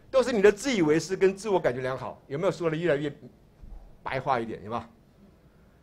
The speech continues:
所以其实这些都是佛法的语言，跟所谓身心灵、觉性教育、潜能开发，管它是什么，连佛法里面的教派都这么多，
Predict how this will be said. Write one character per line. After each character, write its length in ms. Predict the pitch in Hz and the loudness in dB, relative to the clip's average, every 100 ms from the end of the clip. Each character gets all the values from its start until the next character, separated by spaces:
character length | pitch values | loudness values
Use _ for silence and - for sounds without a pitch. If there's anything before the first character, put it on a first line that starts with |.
| _ | _
所 120 | 262 | -10
以 100 | 214 - _ _ _ - | -10 -14 _ _ _ -14
其 160 | - | -10
实 120 | 202 202 | -8 -6
这 120 | 220 | -6
些 140 | 214 | -6
都 100 | 208 | -6
是 160 | 180 196 | -2 -2
佛 160 | 151 | 0
法 140 | 160 160 | 4 6
的 80 | 170 | 6
语 260 | 135 107 | 4 -2
言， 280 | 104 110 127 | 0 0 -2
跟 300 | 139 147 160 156 - _ _ _ _ - | 0 0 -2 -8 -18 _ _ _ _ -16
所 120 | 127 | -14
谓 60 | |
身 220 | 143 160 165 | -10 -10 -8
心 320 | 160 170 165 | -6 -6 -6
灵、 380 | 120 117 139 156 - | -8 -10 -12 -14 -10
觉 220 | 120 127 | -4 -2
性 260 | 135 160 | -2 -6
教 280 | 156 165 151 | 0 4 4
育、 160 | 160 151 | 4 -4
潜 280 | - 120 101 | -10 -12 -10
能 200 | 107 143 | -10 -8
开 280 | - 151 160 | 2 2 4
发， 300 | 151 139 139 - - - _ | 4 2 2 -8 -20 -20 _
管 340 | 165 127 104 | 2 4 2
它 260 | 101 - 165 | -4 2 4
是 160 | 156 165 | 4 0
什 240 | - 110 | 0 -4
么， 200 | 82 82 - - - _ _ - | -4 -14 -18 -20 -20 _ _ -6
连 140 | 180 | -4
佛 180 | 196 170 | 0 2
法 140 | 202 156 | 4 2
里 100 | 131 | 2
面 140 | 147 | 4
的 100 | 180 | 4
教 240 | 175 226 | 8 10
派 220 | 151 170 156 | 10 6 4
都 100 | 165 | 2
这 140 | 170 | -2
么 120 | 156 | -4
多， 320 | 135 151 151 | 0 0 0